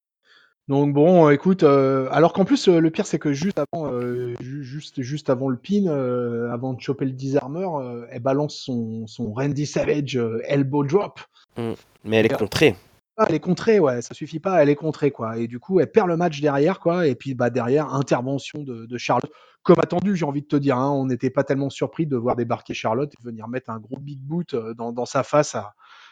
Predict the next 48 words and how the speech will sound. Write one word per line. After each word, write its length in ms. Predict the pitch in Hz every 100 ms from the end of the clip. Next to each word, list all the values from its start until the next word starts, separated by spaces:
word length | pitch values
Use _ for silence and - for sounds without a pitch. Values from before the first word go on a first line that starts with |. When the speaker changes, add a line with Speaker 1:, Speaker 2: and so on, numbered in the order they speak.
| _
Speaker 1:
à 80 | 120
Becky. 460 | 127 120 180 202 190 _ _ _ _ _ 131
Euh, 920 | 127 123 123 123 123 123 127 127 127
bah, 180 | 135 147
écoute, 420 | 143 226 190 160
ça, 280 | - 156 151
ça 160 | 165
ne 60 | 160
fait 140 | - 165
que 100 | 156
confirmer 800 | - - 185 156 - 160 170
ce 100 | 170
qui 140 | - 151
se 60 |
passe 340 | - 156 151 -
à 180 | 117 113
Raw, 300 | 135 262 262
quoi, 180 | 156
hein. 200 | 139 202 190
Becky, 380 | 156 151 185
elle 100 | 165
est 80 | 135
lancée 340 | 135 135 - 156
sur 240 | - 120
un 220 | 113 110 113
double 440 | 131 226 196 175
match, 400 | 170 170 - -
euh, 240 | 120 117 113
pour, 280 | 131 120 117
euh, 40 |
Money 260 | 127 131 135
in 40 |
the 80 | 131
Bank. 220 | 156 240 151
On 120 | 143
en 120 | 135
a, 200 | 135 131
on 140 | 127 143
en 140 | 147
a, 220 | 139 135
on 120 | 135 147
en 100 | 147
a 80 | 147
discuté 460 | - _ 156 165
avec, 260 | 143 135 131
euh, 140 | 131
Ringside. 480 | 127 143 - 247 220
Euh, 260 | 139 131